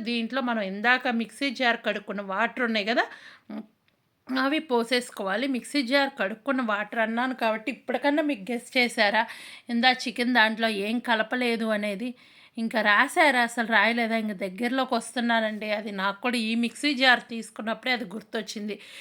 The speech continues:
చికెన్లో మనం పలాంది కలపలేదే అనేది గుర్తొచ్చింది. చెప్పాను కదా, మనం వంద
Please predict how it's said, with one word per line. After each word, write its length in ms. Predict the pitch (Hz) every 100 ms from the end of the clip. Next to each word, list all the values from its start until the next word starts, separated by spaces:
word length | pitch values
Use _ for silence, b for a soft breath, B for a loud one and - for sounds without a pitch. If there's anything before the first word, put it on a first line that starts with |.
| B B -
చికెన్లో 520 | 285 - 247 226 226
మనం 280 | 254 240 233
పలాంది 400 | 240 190 202 220
కలపలేదే 640 | 208 190 214 226 220 254 262 -
అనేది 320 | 247 269 240
గుర్తొచ్చింది. 720 | 208 - 226 196 - 196 190 - B B B - 226
చెప్పాను 460 | - 202 - 226 226
కదా, 220 | 202 208 208 B 208
మనం 240 | 202 202
వంద 240 | 190 202